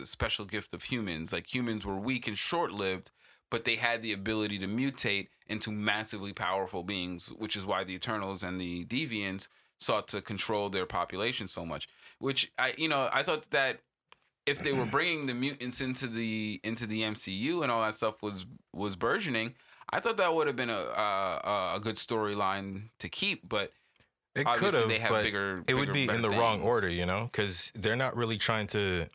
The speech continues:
Speaker 2: um, really introduce anything about mutants yet per se. They're doing that
Speaker 1: Oh, they're
Speaker 2: very,
Speaker 1: not.
Speaker 2: very trickle. They're trickling that in,
Speaker 1: Yeah.
Speaker 2: like, very, very slowly.
Speaker 1: Yeah, and that's what I'm saying. Like, it would have been nice to see,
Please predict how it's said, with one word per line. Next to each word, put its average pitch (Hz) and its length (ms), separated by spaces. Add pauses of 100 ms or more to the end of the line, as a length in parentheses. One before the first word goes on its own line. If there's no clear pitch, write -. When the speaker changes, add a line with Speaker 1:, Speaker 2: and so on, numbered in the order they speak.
(300)
Speaker 2:
um, 87 420 (100)
really 107 200
introduce 117 420
anything 104 340
about 87 220
mutants 85 480
yet 82 340
per - 120
se. 90 260
They're 90 140
doing 104 240
that 92 140
Speaker 1:
Oh, 127 40
they're 120 100
Speaker 2:
very, 101 360
Speaker 1:
not. 73 80
Speaker 2:
very 92 320
trickle. 87 600 (300)
They're 101 120
trickling 110 600
that 101 180
in, 90 160
Speaker 1:
Yeah. 78 60
Speaker 2:
like, 76 240
very, 95 380
very 87 240
slowly. 76 460 (240)
Speaker 1:
Yeah, 254 220
and 143 100
that's 143 100
what 175 80
I'm 156 60
saying. 196 200
Like, 147 140
it 147 40
would 160 80
have 165 80
been 147 160
nice 151 240
to 143 100
see, 135 400